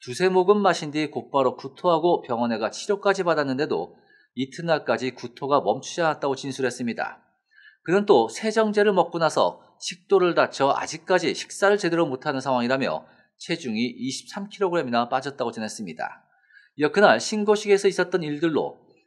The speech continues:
식도를 제거해야 됐고, 위장의 위치가 뒤틀린 상태이며 위암의 위험 또한 크다는 의사의 진단을 받았다고 전했습니다.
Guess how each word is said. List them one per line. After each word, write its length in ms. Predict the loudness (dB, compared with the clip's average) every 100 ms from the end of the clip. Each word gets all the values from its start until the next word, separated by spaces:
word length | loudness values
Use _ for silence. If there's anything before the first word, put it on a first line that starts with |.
| -14
식도를 480 | -14 -2 0 2
제거해야 480 | 0 -2 2 4 4
됐고, 580 | 2 -2 -6 -6 -8 _ _ -8
위장의 480 | 0 4 4 2
위치가 460 | -4 -8 -6 -2 -2
뒤틀린 400 | -2 -12 -6 -6
상태이며 640 | -6 -4 -4 -2 -4 -6 -12 _ _
위암의 540 | -4 2 2 2 -2 -2
위험 300 | -2 -2 0
또한 220 | -2 -2
크다는 460 | -6 -4 -2 -2 -4
의사의 320 | -8 -4 -4
진단을 460 | -4 -8 -4 -4 -2
받았다고 360 | -4 -6 -8 -8
전했습니다. 680 | -8 -10 -8 -8 -6 -8